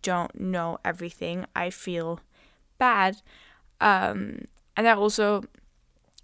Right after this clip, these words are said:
I think, is kind of part of the whole thing with just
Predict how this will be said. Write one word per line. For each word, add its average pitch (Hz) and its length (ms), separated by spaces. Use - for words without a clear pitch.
I 226 120
think, 220 160
is 202 120
kind 208 260
of 196 100
part 190 340
of 180 60
the 180 120
whole 175 360
thing 175 560
with 185 340
just - 340